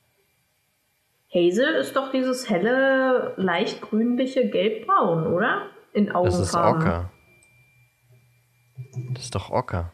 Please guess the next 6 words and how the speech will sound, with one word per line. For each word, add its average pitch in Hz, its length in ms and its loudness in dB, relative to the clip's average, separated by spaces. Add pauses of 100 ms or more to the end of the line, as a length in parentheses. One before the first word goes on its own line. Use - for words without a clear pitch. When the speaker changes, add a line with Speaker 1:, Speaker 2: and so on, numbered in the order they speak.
(160)
Speaker 1:
Warte, 208 260 -4
ich - 220 -4
googel's 226 520 -4
schnell. 175 340 -8 (1160)
Ähm, 185 460 0 (100)
Hazel 190 1120 0